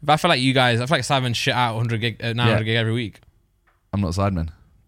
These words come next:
Speaker 1: No? But
Speaker 2: My
Speaker 1: you have
Speaker 2: seventh.
Speaker 1: But the, it, like, so John shot the video for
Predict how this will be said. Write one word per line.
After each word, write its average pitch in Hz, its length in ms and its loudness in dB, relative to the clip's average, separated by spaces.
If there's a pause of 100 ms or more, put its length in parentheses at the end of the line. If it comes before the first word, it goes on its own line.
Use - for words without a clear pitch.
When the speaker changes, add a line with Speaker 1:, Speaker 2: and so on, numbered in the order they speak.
(120)
Speaker 1:
No? 165 140 -4
But - 140 -8
Speaker 2:
My - 40 -4
Speaker 1:
you - 40 0
have 110 60 0
Speaker 2:
seventh. 104 520 -2 (420)
Speaker 1:
But 131 100 -4
the, - 140 -2
it, 156 120 -2
like, 131 300 -4 (460)
so 135 120 -2
John 151 220 4
shot 147 160 0
the 131 80 -4
video 123 320 0
for 117 560 -2